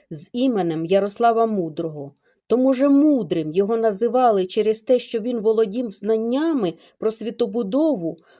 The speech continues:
про те, яку роль відіграє нота ля в житті людини, і назвав ворота, які були південно-східним в'їздом до Києва,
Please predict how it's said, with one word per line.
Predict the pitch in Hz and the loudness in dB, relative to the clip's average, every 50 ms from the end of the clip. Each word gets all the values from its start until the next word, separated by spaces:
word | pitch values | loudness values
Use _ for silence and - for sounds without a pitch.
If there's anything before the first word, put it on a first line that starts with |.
| _ _ | _ _
про | - 220 247 | 0 0 0
те, | 247 - 294 302 | 2 2 2 2
яку | 277 269 262 - 269 277 | 2 0 -2 -2 -2 -2
роль | 269 254 262 285 294 285 254 214 185 | 0 0 2 2 4 4 4 2 2
відіграє | 214 196 196 220 208 220 214 220 220 220 247 247 | -4 -4 -2 -2 0 2 2 2 2 2 2 0
нота | 233 233 247 254 240 233 - 240 226 226 | 0 0 0 0 0 0 2 2 2 2
ля | 220 214 233 240 226 214 190 | 4 4 4 4 4 2 0
в | 170 | -2
житті | 165 165 202 202 202 - - 240 233 | -2 -4 -4 -6 -6 -6 -6 -6 -4
людини, | 208 214 220 180 165 160 226 269 302 285 254 214 175 156 147 147 _ _ _ - - _ _ - | -4 -4 -6 -6 -4 -2 0 0 2 2 0 0 -2 -4 -4 -6 _ _ _ -20 -20 _ _ -6
і | - 226 240 | -4 0 2
назвав | 247 254 247 208 196 214 254 294 302 277 233 202 | 4 4 2 2 2 0 2 4 2 2 2 4
ворота, | 226 240 247 277 302 302 294 - 208 | 4 4 4 6 4 0 2 2 2
які | 202 214 - - 247 233 | 2 2 -2 -4 -6 -6
були | 196 185 190 240 254 254 262 254 | -6 -4 -2 -2 0 0 0 -2
південно-східним | 247 - 233 240 196 190 175 240 262 262 247 233 220 208 202 - - - 240 240 190 196 220 220 214 190 | -2 -4 -6 -6 -4 0 4 4 6 6 4 2 -2 -2 -2 -4 -8 -8 -8 -8 -6 -4 -4 -4 -4 -4
в'їздом | 180 196 208 247 262 247 190 165 170 196 185 185 | -6 -6 -4 -4 -4 -4 -4 -2 -2 0 0 0
до | 175 196 196 | 0 -2 -2
Києва, | 196 - 277 302 302 285 254 196 180 180 160 165 170 165 | -2 -2 -2 0 0 0 0 0 -2 -2 -2 -2 -4 -6